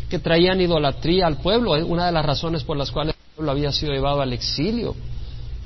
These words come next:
años atrás. Y además se estaban casando, pero también se estaban divorcia-, divorciando de sus mujeres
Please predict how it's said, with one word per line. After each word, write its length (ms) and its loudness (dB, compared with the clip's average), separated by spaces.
años 380 -2
atrás. 540 2
Y 100 2
además 300 4
se 60 0
estaban 260 0
casando, 600 -2
pero 200 -2
también 260 0
se 80 -2
estaban 240 0
divorcia-, 480 0
divorciando 580 0
de 60 0
sus 220 -2
mujeres 880 0